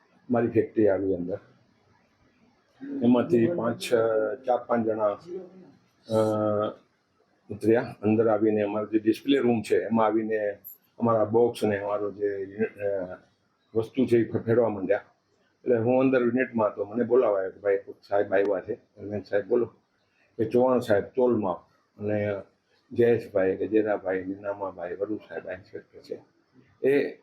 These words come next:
આવ્યા છે." હું "સાહેબ મારે તોલમાપનું ન લાગે અમને તો, મને જો કે ખ્યાલ નથી." ના કે લાગે, અમે તોલમાપ કન્વેન્શન કંઈ ખબર નહીં, મને સમજાવ્યું.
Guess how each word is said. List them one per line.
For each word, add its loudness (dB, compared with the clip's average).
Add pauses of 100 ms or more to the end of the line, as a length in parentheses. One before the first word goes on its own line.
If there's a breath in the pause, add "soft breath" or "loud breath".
(600)
આવ્યા 0
છે." -6
હું -4
"સાહેબ 0
મારે 0
તોલમાપનું 0
ન -2
લાગે 2
અમને -2
તો, -8 (160)
મને 2
જો 2
કે 0
ખ્યાલ 0
નથી." 0 (460 soft breath)
ના 2
કે 2
લાગે, 4
અમે 2
તોલમાપ 4
કન્વેન્શન 2
કંઈ 0
ખબર -2
નહીં, 0
મને 0
સમજાવ્યું. 0